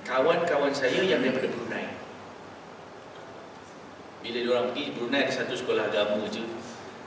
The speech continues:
Dan sekolah tu memang kebetulan nenek saudara saya mengajar. Nenek saudara saya tu kebetulan pula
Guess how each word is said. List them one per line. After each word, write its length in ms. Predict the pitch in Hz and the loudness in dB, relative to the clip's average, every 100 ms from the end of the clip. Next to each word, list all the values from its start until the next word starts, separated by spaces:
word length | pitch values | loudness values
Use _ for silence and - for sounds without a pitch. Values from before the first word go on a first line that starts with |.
| 120 | 0
Dan 80 | |
sekolah 400 | 120 117 123 123 | 2 4 4 4
tu 120 | 135 139 | 2 2
memang 360 | 123 120 - - - - - | 2 2 0 -2 -6 -10 -4
kebetulan 560 | 143 127 120 135 147 127 | 0 2 4 4 4 4
nenek 240 | 127 147 | 2 0
saudara 240 | - - 110 | 2 4 4
saya 200 | 110 104 | 2 0
mengajar. 280 | 101 95 98 - - - - - - - | -2 -4 -6 -8 -12 -14 -14 -14 -14 -6
Nenek 360 | - 143 165 - | -2 0 0 0
saudara 320 | 147 139 135 | 2 2 2
saya 320 | - 135 - | 4 4 4
tu 120 | 170 - | 0 0
kebetulan 480 | - 127 131 - | 0 -2 0 2
pula 120 | 254 | 6